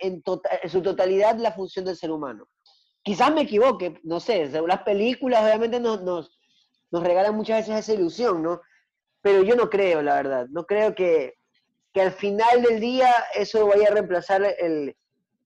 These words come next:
no sé, la categoría del, de, del ser humano, porque, ah, yo soy, yo soy muy cre-, muy, muy religioso, soy, soy católico, y creo que el, el ser, el ser humano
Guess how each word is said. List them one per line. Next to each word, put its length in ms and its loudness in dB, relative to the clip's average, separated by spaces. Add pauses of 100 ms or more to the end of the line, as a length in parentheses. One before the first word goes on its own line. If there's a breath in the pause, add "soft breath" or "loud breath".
(180)
no 180 -2
sé, 160 0
la 120 2
categoría 760 2
del, 380 -4
de, 300 -2
del 200 -4
ser 140 2
humano, 400 2
porque, 240 -4
ah, 80 2
yo 120 2
soy, 340 -2
yo 120 -6
soy 140 -4
muy 160 -2
cre-, 200 0
muy, 180 0
muy 180 2
religioso, 500 2
soy, 320 0 (200)
soy 160 -12
católico, 600 -4 (600 soft breath)
y 80 -16
creo 220 0
que 300 0
el, 300 -2
el 160 -6
ser, 500 0 (640)
el 100 -8
ser 160 2
humano 460 2